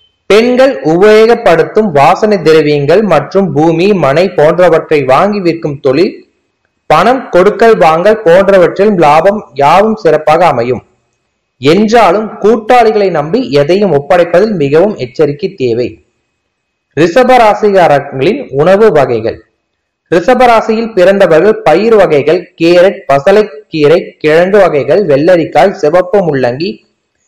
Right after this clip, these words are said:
சீஸ், ஆப்பிள், பாதாம், தேங்காய் போன்றவற்றில் அதிகம் உணவில் சேர்த்துக் கொள்வார்கள். இனிப்பு வகைகளை தவிர்ப்பதால் நீரிழிவு நோய்கள் உண்டாவதை தவிர்க்கலாம்.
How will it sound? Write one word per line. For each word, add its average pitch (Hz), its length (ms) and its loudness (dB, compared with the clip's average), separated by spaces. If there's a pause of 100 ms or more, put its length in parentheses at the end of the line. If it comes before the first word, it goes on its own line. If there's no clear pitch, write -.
(200)
சீஸ், 262 520 -2
ஆப்பிள், 180 580 0
பாதாம், 170 600 0
தேங்காய் 196 460 0
போன்றவற்றில் 151 640 0
அதிகம் 175 380 0
உணவில் 160 280 0
சேர்த்துக் 147 380 -4
கொள்வார்கள். 123 640 -2 (600)
இனிப்பு 226 440 0
வகைகளை 175 400 2
தவிர்ப்பதால் 180 680 0
நீரிழிவு 190 480 0
நோய்கள் 156 320 0
உண்டாவதை 147 480 0
தவிர்க்கலாம். 120 680 -4